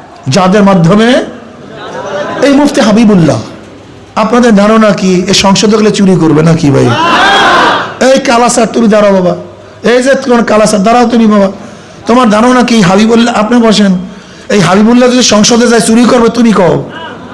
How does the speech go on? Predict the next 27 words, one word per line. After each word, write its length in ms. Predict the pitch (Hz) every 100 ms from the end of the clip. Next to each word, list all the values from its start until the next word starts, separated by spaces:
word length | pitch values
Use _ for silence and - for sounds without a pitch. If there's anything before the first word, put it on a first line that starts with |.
| - - - - - -
এই 100 | 202
দেখেন 300 | 180 180 170
ওই 80 | 165
ছেলেটা, 400 | 165 147 127 - - - 359 381 370 330 285 359 403 381 349 - 339 - - - - - - - 294 302 302 302 294 294
এই 60 | 285
যে 80 | 302
সবুজ 360 | - 269 285
স্যার, 200 | 285 262
তুমি 220 | 233 277 269
বলো 220 | 247 233
বাবা, 220 | 226 247
এই 100 | 277
যে 80 | 262
তুমি, 280 | 277 262 254
তুমি, 320 | 262 240 220 - - -
এই 180 | 247
যে 120 | 254 277
ছাত্রটা 400 | 254 233 226 226
বলো, 220 | 220 196 - - - -
এই 140 | 233
হাবিবুল্লাহ 520 | 226 214 233 262 262
যদি 340 | 254 254 269 240 - -
যে 180 | 160 196
এই 120 | 226
সে 260 | 233 247 226
সংসদে 440 | 175 208 202 247 247
যায়, 200 | 233